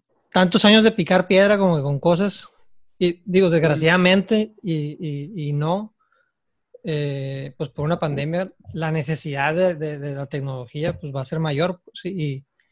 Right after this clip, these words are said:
Speaker 1: y, y lo, lo, lo primero que va a hacer la gente, pues, va a ser voltear quien ya lo estaba haciendo, pues. Yo creo
Speaker 2: Así
Speaker 1: que en,
Speaker 2: es.
Speaker 1: en, en ese volteo, güey, pues, eh, a,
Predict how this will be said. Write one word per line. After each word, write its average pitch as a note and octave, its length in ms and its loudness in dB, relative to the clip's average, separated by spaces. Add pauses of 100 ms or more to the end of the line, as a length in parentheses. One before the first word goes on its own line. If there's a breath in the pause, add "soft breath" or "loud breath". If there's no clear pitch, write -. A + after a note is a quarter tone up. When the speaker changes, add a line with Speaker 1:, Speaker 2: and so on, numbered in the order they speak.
(560)
Speaker 1:
y, F3 80 -2
y E3 40 0
lo, D#3+ 320 -2
lo, C#3+ 680 -2
lo D3+ 240 0
primero D#3 460 2
que D#3 200 -2
va C#3+ 140 -2
a - 20 -2
hacer E3 220 -2
la E3+ 100 -4
gente, E3+ 280 -4
pues, D3+ 120 -4
va D3 60 -2
a C#3+ 40 -4
ser E3+ 100 -2
voltear D#3+ 340 -2
quien D3+ 280 -4
ya D#3 100 -2
lo D#3 60 0
estaba D#3 260 -4
haciendo, E3+ 480 -4
pues. - 300 -16 (360)
Yo D3+ 120 0
creo D#3 120 4
Speaker 2:
Así - 20 -4
Speaker 1:
que F3 80 0
en, E3 60 2
Speaker 2:
es. F#3+ 100 2
Speaker 1:
en, E3 160 -2
en D3+ 180 0
ese D#3+ 240 2
volteo, F3+ 600 4
güey, G3+ 200 -2
pues, C#3+ 280 -10 (240)
eh, D3 320 -4 (600)
a, D#3 120 -6